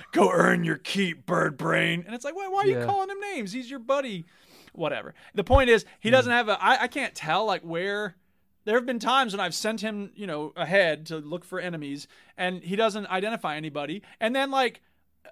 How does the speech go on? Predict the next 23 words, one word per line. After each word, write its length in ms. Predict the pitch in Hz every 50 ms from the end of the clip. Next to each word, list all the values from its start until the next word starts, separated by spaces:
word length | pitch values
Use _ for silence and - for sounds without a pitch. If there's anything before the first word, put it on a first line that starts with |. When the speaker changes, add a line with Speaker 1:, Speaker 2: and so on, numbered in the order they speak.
| - -
Speaker 1:
thirty 220 | - 269 269 269
seconds 320 | 226 - 269 220 226 208 247
later, 260 | 285 294 285 233 220
I'm 160 | 202 202 202
in 80 | 220 214
that 180 | 214 208 175
same 280 | - - 226 226 240 254
exact 280 | 247 208 254 254 240 -
area, 260 | 254 330 349 269 220
and 80 | 202 202
there's 120 | 202 175
four 280 | - - 247 233 220 214
people 300 | - 254 285 302 - 185
that 100 | 156 147
I'm 160 | 147 147 147
identifying 600 | 143 143 143 143 151 151 151 - - 165 160 170
through 120 | 165 202 185
my 120 | 185 180
sniper 340 | 170 - 208 226 254 - 170
scope. 280 | - - - 143 139
And 80 | - 175
I'm 100 | 180 185
like, 140 | 190 180